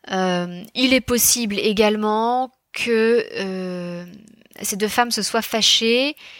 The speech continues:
suite à l'organisation de formation à Nice, en France, où les Lubienski, donc le couple, euh, Lubienski, n'avaient pas fait suffisamment attention à l'aspect financier.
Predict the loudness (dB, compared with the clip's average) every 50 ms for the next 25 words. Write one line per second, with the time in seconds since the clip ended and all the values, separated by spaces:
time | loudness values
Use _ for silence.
0 | -20 -20 -20 -20 -20 _ _ _ _ -8 -6 -4 -2 0 0 2 0 0 0 0
1 | -2 -2 -2 0 2 4 4 6 6 4 2 0 -2 -2 -2 0 0 0 2 0
2 | -2 -2 0 -2 0 2 2 2 0 0 -2 -4 -4 -4 -4 -4 -2 0 0 0
3 | 0 0 0 -2 -4 -6 -8 -8 -10 -12 -12 _ _ -16 -8 -6 -4 -4 -4 -4
4 | -2 0 0 0 0 -2 -6 -10 -14 -14 -12 -10 -10 -10 -8 -6 -4 -2 -2 -2
5 | -4 -6 _ _ _ _ _ _ _ -20 -20 -20 -20 -20 -20 -20 -20 -20 _ _
6 | _ -6 -4 -2 0 0 0 0 -2 -4 -8 -4 0 2 4 6 6 6 6 6
7 | 6 4 2 2 2 2 2 2 2 0 0 0 0 0 -2 -4 -6 -8 -8 -8
8 | -10 -8 -8 -8 -6 -6 -6 -6 -8 -10 -12 -14 -16 -16 -18 -16 -12 -10 -8 -4
9 | -4 -4 -2 -2 -2 -4 -4 -8 -8 -8 -10 -12 -16 -20 -20 -20 -20 _ _ _
10 | _ _ _ _ _ _ _ _ _ _ _ _ _ _ _ -2 2 2 4 4
11 | 4 2 0 _ _ 2 2 2 2 2 0 2 2 2 2 2 0 0 0 2
12 | 2 2 4 4 2 2 2 2 2 2 2 2 0 -2 0 0 2 2 0 -2
13 | -4 -4 -6 -6 -6 -6 -6 -4 -4 -4 -4 -6 -10 -10